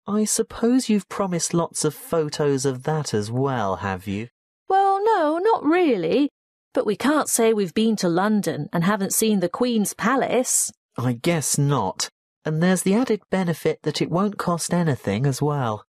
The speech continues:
Speaker 2: Oh, Thomas, it's not that I'm afraid of spending money.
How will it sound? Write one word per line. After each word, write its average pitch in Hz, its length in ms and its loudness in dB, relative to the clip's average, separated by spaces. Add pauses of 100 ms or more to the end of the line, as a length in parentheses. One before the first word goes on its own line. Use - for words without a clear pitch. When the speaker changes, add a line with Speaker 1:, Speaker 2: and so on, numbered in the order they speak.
(140)
Speaker 2:
Oh, 247 460 0 (160)
Thomas, 185 640 2 (320)
it's 330 280 -2
not 508 220 2
that 302 180 -2
I'm 262 200 2
afraid 247 400 0
of 190 100 -2
spending 220 640 2
money. 214 560 0